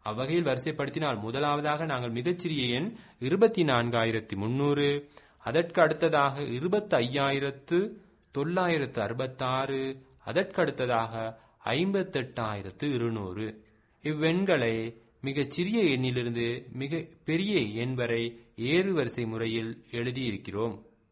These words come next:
இவ்வாறு எழுதினால் ஏறுவரிசைப்படுத்துவது சரியானதாக அமையும். இதனை போன்றே எண்களை வரிசைப்படுத்தலில் இறங்கு வரிசைப்படுத்தும் முறையும்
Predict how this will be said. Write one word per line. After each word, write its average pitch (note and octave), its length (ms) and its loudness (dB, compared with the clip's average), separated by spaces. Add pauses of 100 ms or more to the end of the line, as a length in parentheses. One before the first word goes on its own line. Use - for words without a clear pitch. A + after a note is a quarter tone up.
(420)
இவ்வாறு C3 440 0
எழுதினால் A2+ 500 -2
ஏறுவரிசைப்படுத்துவது A#2+ 1200 -4 (300)
சரியானதாக C#3 1700 -2
அமையும். G2 360 -4 (1000)
இதனை A#3+ 260 2
போன்றே A3+ 680 2
எண்களை A3 500 4
வரிசைப்படுத்தலில் D#3 1080 2
இறங்கு G#3+ 500 2
வரிசைப்படுத்தும் F3+ 720 0
முறையும் C3+ 640 -4